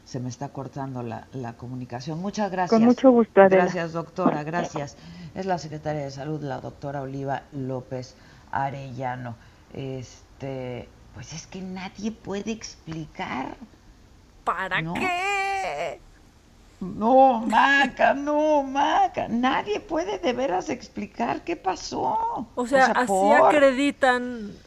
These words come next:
Speaker 3: las acciones de la, de, de los siervos? Eh, eh, ¿lo, lo ponen en su reporte?
Speaker 1: ¿O ponen en duda que los siervos de la nación estén actuando,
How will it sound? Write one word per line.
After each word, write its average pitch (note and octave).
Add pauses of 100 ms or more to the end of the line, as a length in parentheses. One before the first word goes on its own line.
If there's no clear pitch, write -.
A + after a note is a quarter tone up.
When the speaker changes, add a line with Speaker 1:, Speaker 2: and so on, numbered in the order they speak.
(100)
Speaker 3:
las G#3+
acciones A3
de F3
la, E3
de, - (500)
de E3+
los D#3+
siervos? F#3+ (600)
Eh, A3
eh, B3
¿lo, A#3+
lo A3+
ponen B3
en A3
su A3
reporte? G3 (640)
Speaker 1:
¿O F3+
ponen F3+
en D#3
duda F3+
que A3
los D#3+
siervos F3
de E3+
la D#3
nación D#3
estén E3
actuando, D#3+